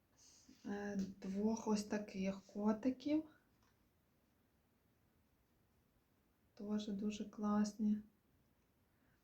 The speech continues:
Тут у мене вже закінчився білий колір, і в магазині тут немає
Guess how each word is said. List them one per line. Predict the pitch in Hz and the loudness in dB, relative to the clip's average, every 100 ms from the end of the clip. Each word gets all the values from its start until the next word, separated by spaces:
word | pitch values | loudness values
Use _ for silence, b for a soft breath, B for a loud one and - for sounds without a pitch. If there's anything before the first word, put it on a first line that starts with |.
| _ | _
Тут | - 233 | -10 -2
у | 220 | 2
мене | 220 220 220 | 6 6 6
вже | 220 | 2
закінчився | 214 220 - 220 214 - - | 0 -2 2 2 2 -6 -4
білий | 202 220 214 208 | 0 4 4 4
колір, | 208 - 285 285 254 233 | 2 4 6 8 8 6
і | 214 214 | 4 6
в | |
магазині | 208 202 208 202 240 302 285 | 6 6 4 4 4 6 6
тут | 269 254 254 | 4 2 10
немає | 254 254 254 247 240 233 | 10 12 12 10 8 6